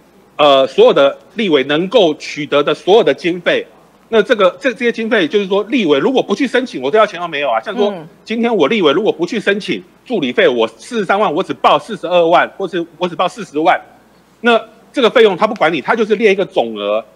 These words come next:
Speaker 1: 那还有像说那个文-，文具、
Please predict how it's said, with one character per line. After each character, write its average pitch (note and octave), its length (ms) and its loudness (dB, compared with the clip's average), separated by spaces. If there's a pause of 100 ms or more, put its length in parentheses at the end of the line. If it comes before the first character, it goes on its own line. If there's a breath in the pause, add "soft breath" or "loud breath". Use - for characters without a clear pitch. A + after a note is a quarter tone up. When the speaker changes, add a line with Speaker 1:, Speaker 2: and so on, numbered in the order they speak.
(460)
Speaker 1:
那 G#3 340 2 (100)
还 G3 140 -2
有 F3 120 4
像 G3 120 -2
说 G3 160 -2 (140)
那 F#3 140 -2
个 D3+ 240 2
文-， D#3 320 2
文 E3 220 0
具、 F3 360 -8